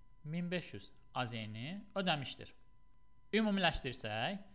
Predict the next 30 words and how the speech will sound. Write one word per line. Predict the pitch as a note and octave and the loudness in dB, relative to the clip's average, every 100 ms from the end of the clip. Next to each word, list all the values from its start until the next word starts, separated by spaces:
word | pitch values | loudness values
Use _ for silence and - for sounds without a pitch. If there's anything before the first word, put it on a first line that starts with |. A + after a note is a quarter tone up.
| - - | -20 -14
şirkət | - A3+ G#3 G#3+ - | -2 2 4 2 2
böyük | E3+ F3+ | 2 2
masaları | D#3 C#3 A#2+ | 0 0 0
almaq | B2 A#2+ A2+ | 2 0 -2
üçün | - A2+ | -4 -6
min | A2 | -6
səkkiz | - A#2 - | -6 -6 -4
yüz | G3+ | -2
manat, | G3 F#3 F#3 F#3 - - | 0 0 0 -2 -12 -6
orta | D3+ E3 A3+ | -2 2 2
ölçülü | G#3 F#3+ B2+ | 2 0 -2
masaları | A#2+ B2+ A2+ A2 | -2 0 0 0
almaq | A2 A2 G#2+ | 0 -2 -6
üçün | - A2 G#2+ | -8 -10 -4
min | C3+ C#3 | -2 0
beş | F#3 A3 | 0 0
yüz | |
manat | G3 F#3+ F3+ F3+ - - | 2 4 4 2 -6 -6
və | D#3 E3 | -4 -2
kiçik | - A#3 | -2 2
ölçülü | A3+ - B2+ | 2 0 -2
masaları | B2+ C3 A2+ A2 | -2 0 0 2
almaq | A2+ A#2 C3 | 0 0 -4
üçün | - G3 | -6 -2
altı | G#3 G3 F3+ | 0 0 0
yüz | A#2+ - - - | -4 -6 -16 -6
manat | A2+ A2+ - - | -6 -6 -8 -2
pul | F#3+ | 2
ödəmişdir. | C#3+ G2+ G2 - - - - - - | 4 2 -2 -12 -16 -18 -20 -18 2
Beləliklə, | F#3 G3 F3 - G2+ | 8 8 8 0 -8